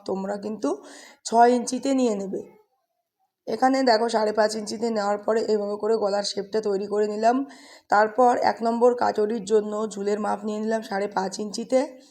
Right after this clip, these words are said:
তারপর যেখানে এক নম্বর কাচুরির সে-, আহ, আহ, ঝুলের মাপটা নিয়েছি সেখান থেকে দুই নম্বর কাচুরির জন্য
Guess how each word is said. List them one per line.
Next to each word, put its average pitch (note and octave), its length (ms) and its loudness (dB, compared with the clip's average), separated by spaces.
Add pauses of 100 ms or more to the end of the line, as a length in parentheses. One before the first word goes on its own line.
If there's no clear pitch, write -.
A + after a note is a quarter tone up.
(640)
তারপর A#3+ 520 4
যেখানে A#3+ 380 0
এক A3 180 -2
নম্বর A3 320 -2
কাচুরির A3 340 0
সে-, G#3+ 320 -4
আহ, G#3 600 -4 (400)
আহ, G#3 140 2
ঝুলের G#3+ 280 0
মাপটা G3 320 -2
নিয়েছি G#3+ 320 -4
সেখান G#3+ 380 -4
থেকে G#3 280 -2
দুই G#3 180 -4
নম্বর G#3+ 340 -2
কাচুরির G3+ 460 -2
জন্য A3 500 -2